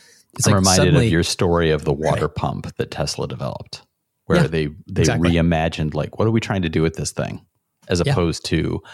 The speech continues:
Speaker 2: "How do cars do this?"
Speaker 1: Exactly.
Speaker 2: So
Speaker 1: So it's like they're gonna
Speaker 2: it's
Speaker 1: have to do the same thing with planes. They can't, they're gonna have to start from the ground up.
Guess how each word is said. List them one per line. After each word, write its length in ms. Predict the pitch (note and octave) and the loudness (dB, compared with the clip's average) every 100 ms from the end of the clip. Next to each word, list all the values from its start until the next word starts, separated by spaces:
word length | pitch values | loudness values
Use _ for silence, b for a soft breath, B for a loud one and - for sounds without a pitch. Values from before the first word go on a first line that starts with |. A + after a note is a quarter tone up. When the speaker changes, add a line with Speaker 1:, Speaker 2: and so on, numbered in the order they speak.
| B B | B B
Speaker 2:
"How 100 | E2+ | -4
do 80 | |
cars 380 | D#2 - D#2 - | -4 -4 -2 -2
do 160 | - - | -6 -8
this?" 320 | - - - _ _ b b b C3 | -10 -14 -20 _ _ b b b -2
Speaker 1:
Exactly. 420 | G2+ F2+ - - _ _ _ _ | 0 0 -4 -12 _ _ _ _
Speaker 2:
So 280 | - - - - | -12 -10 -12 -8
Speaker 1:
So 100 | - | -2
it's 80 | B2 | 0
like 100 | B2 | 0
they're 100 | - | 0
gonna 100 | A#2+ | 0
Speaker 2:
it's 80 | G2+ | 0
Speaker 1:
have 0 | |
to 60 | G#2 | 0
do 100 | F#2 | 0
the 60 | |
same 180 | - A2 | 0 0
thing 140 | A2+ | 0
with 100 | G#2+ | 0
planes. 460 | - F#2 - - - - | -2 -6 -8 -14 -20 -10
They 240 | B2 A#2 | -4 -2
can't, 240 | G2 B2 - | -2 -4 -2
they're 140 | A#2+ | 0
gonna 80 | G#2+ | 2
have 80 | G2 | 0
to 60 | G#2+ | 0
start 260 | A#2 - | -2 -4
from 80 | G#2+ | -6
the 80 | G2+ | -6
ground 320 | G#2 G#2 G2 | -8 -10 -8
up. 200 | - | -10